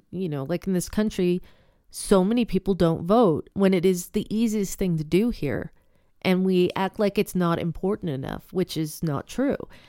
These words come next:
Um, and then you see people in other countries where they're, like, traveling by foot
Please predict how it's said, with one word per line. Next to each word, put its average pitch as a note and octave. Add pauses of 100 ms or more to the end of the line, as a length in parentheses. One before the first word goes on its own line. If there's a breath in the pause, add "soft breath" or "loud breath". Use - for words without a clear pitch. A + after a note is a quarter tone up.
(260 loud breath)
Um, E3
and F#3
then F#3+
you F#3+
see G3+
people F#3
in E3
other A3
countries D#3+
where E3+
they're, D#3
like, D3
traveling D#3+
by C#3+
foot G3